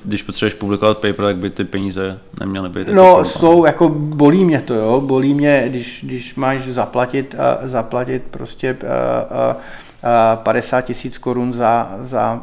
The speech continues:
Speaker 2: publikační poplatek prostě, a, za open access, a, a v solidním časopise. Tak, eh, eh, tohleto jako v těch, za těch padesát tisíc m-, můžu mít jako, eh,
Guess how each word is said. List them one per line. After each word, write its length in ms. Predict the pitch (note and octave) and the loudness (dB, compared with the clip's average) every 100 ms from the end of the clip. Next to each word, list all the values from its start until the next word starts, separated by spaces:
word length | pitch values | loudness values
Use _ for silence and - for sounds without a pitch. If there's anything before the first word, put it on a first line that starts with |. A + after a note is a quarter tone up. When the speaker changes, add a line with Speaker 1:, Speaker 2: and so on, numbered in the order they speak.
| - | -10
Speaker 2:
publikační 600 | C3 C3 A#2+ A2+ - C3 | -8 -6 -6 -8 -8 -8
poplatek 540 | B2 A#2+ A2+ - B2+ - | -8 -6 -6 -6 -12 -12
prostě, 480 | - - - A#2+ A#2 | -16 -10 -6 -4 -4
a, 40 | A#2+ B2 A#2+ A#2 A#2 A2+ A#2 B2+ | -6 -4 -4 -4 -4 -6 -8 -10
za 300 | C#3 B2+ A#2 | -6 -2 -2
open 380 | C3+ B2 C3+ A2+ | -2 -4 -6 -6
access, 480 | - - A#2+ - - C#3+ | -8 -8 -10 -10 -10 -8
a, 180 | B2+ B2 | -6 -6
a 300 | B2+ B2 C3 | -6 -8 -10
v 80 | |
solidním 400 | - B2 A#2 B2+ | -8 -8 -6 -6
časopise. 680 | - A2+ - A#2 A#2 - A#2+ A#2+ - - - - - - B2 | -6 -8 -8 -10 -10 -6 -6 -6 -14 -18 -18 -18 -20 -4 0
Tak, 340 | A2+ - - | 2 0 -6
eh, 640 | C3+ C3 B2+ B2 C3 - A#2+ | -2 0 0 -2 -2 -4 -6
eh, 40 | |
tohleto 540 | - C3 B2+ B2 C3+ | -6 -2 0 -2 0
jako 340 | A#2+ A2+ C3 A#2+ | -2 -2 -6 -8
v 60 | - | -8
těch, 180 | C3 B2 | -10 -8
za 140 | B2+ A#2 | -8 -6
těch 160 | C3 | -6
padesát 400 | - A2+ A2+ B2+ | -4 -4 -2 -4
tisíc 360 | B2+ A#2+ C3 B2+ | -4 -8 -12 -12
m-, 100 | C3 C#3 D3 C3 D3 D3 | -12 -10 -10 -8 -6 -4
můžu 260 | C3 B2+ | -4 -4
mít 260 | C3 C3 B2 | -4 -6 -6
jako, 360 | A2 - B2+ | -10 -6 -6
eh, 40 | A#2+ | -8